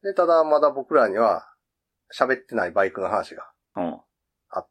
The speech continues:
Speaker 2: て、それは何かっていうと、中田、山ちゃんが共に参加してるバイクレースの話。
Speaker 1: うん、うん、うん、うん。
Speaker 2: これはまだ、やってますぐらいのことは言ってるけど、具体的なことはほぼほぼ言ってないので。
Speaker 1: ですね。
Speaker 2: はい。ここの話をしていけば、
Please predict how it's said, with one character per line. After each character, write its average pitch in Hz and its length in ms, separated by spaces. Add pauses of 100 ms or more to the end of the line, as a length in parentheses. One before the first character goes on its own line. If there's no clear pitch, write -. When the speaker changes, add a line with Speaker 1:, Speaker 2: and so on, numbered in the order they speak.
(100)
Speaker 2:
て、 147 220
そ 131 80
れ 143 60
は 139 60
何 147 200
か 156 140
っ - 40
て 175 60
い 170 40
う - 20
と、 135 360 (280)
中 110 260
田、 95 120
山 101 220
ち - 80
ゃ 87 60
ん 85 40
が 78 100
共 101 260
に 92 220 (220)
参 107 200
加 101 140
し - 40
て 101 80
る 92 60
バ 139 120
イ 165 80
ク - 80
レ 170 100
ー - 20
ス - 80
の 87 80
話。 85 400 (280)
Speaker 1:
う 92 60
ん、 - 20
う - 40
ん、 - 20
う - 20
ん、 82 500
う - 40
ん。 - 60 (220)
Speaker 2:
こ 135 140
れ 147 80
は 139 80
ま 110 120
だ、 101 120 (300)
や 160 140
っ - 140
て 190 100
ま 175 140
す 196 160
ぐ 160 80
ら 107 120
い - 20
の 92 60
こ 107 80
と 98 80
は 87 60
言 104 100
っ - 20
て 110 100
る 101 80
け 98 60
ど、 101 120
具 123 100
体 151 160
的 143 140
な 123 120
こ 95 100
と 82 60
は 85 60
ほ 131 80
ぼ 143 80
ほ 131 100
ぼ 127 80
言 127 80
っ 123 40
て 127 100
な 98 120
い 92 60
の 87 120
で。 90 220 (320)
Speaker 1:
で 90 180
す - 100
ね。 82 140
Speaker 2:
は 107 260
い。 113 120
こ 147 120
こ 165 100
の 151 120
話 120 340
を - 160 (320)
し - 100
て 117 120
い 110 60
け 107 120
ば、 85 220